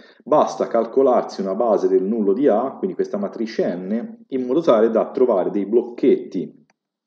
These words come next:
eh, diciamo, fatti in questo modo in opportune posizioni. Quindi, ad esempio, se vogliamo che lambda uno sia uguale a Q due punto e lambda due sia uguale a Q cinque punto,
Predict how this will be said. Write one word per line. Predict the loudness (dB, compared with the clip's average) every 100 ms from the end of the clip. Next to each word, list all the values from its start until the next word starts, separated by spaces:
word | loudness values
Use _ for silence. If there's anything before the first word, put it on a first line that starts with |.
| _ _ _ _ _ _ _ _
eh, | 0 0 0 -4 -8 -12 -12
diciamo, | -12 -8 -6 -4 -6 -10 _
fatti | -4 -4 -2 -4
in |
questo | -2 -4 0 2
modo | 4 2 0
in | 0
opportune | -2 -4 -4 -6 -6
posizioni. | -6 -8 -12 -10 -10 -12 -18 _ -20 -20 -14
Quindi, | -2
ad | 2
esempio, | 2 2
se | 2 2
vogliamo | 4 2 0 -2
che | 4 4 4 -2 -4
lambda | -2 -2 0 2
uno | 2 0 -4
sia | -2 0 2
uguale | 2 2 2
a | 0 -2
Q | -10
due | -4 -4
punto | -2 -8 -8 -6
e | -4
lambda | -4 -4 -4
due | -2
sia | 0 0
uguale | 0 0
a | -4
Q | -12
cinque | -10 -6 0 0
punto, | 0 -4 -4 -4 -4 -6 -20